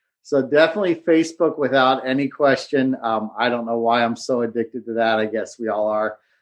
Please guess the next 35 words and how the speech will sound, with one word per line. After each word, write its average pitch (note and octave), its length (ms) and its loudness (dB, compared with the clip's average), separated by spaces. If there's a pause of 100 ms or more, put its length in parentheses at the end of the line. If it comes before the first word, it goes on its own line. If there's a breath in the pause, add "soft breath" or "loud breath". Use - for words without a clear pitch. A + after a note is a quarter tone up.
(100)
I D3 80 4
use G#3+ 260 4
Facebook C#3+ 380 2
as B2 100 -2
my A2+ 160 2
diary. A#2 640 0
I A#2 120 -2
put C3 320 -6 (100)
everything A#2+ 800 0
on A#2+ 300 -2
Facebook. B2+ 560 -2 (500)
Uh, G#2+ 260 0
so B2 200 -2
that, C3+ 280 2 (580)
that's C3+ 280 0
one. C3+ 460 0 (360)
LinkedIn, D3 880 2
definitely C3+ 400 2
a B2 100 6
close C3+ 440 2
second C3 480 2
because, A#2+ 640 0 (340)
um, G#2 400 -2
you A#2 160 -2
know, A2 80 0
it's - 280 -4
the - 100 -12
same B2+ 360 4
type B2+ 220 2
of A#2 140 -6
thing, B2 160 2
but A2+ 180 0
more A2+ 260 -2
business B2 380 0
oriented. B2 640 2